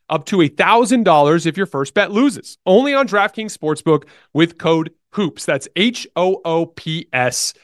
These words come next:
The crown is yours. Gambling problem? Call one eight hundred gambler, or in West Virginia,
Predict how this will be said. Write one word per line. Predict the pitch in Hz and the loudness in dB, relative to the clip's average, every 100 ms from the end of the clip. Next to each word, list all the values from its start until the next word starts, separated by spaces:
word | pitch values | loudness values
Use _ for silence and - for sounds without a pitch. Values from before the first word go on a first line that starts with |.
| _ _ | _ _
The | 156 | -2
crown | - - 139 156 156 | -2 0 2 4 4
is | 160 143 135 113 | 4 2 2 4
yours. | 135 123 104 | 6 4 2
Gambling | 175 202 247 254 | 2 4 4 4
problem? | 240 254 277 277 _ _ _ | 2 2 0 -4 _ _ _
Call | 170 143 | 2 4
one | 127 202 | 4 4
eight | 277 | 4
hundred | 226 233 233 175 | 2 2 -2 0
gambler, | 190 175 113 113 156 | 0 0 -2 -4 -4
or | 139 139 | 0 0
in | 127 | 2
West | 147 196 | 0 0
Virginia, | 214 147 160 160 208 | -6 -4 -2 -2 -4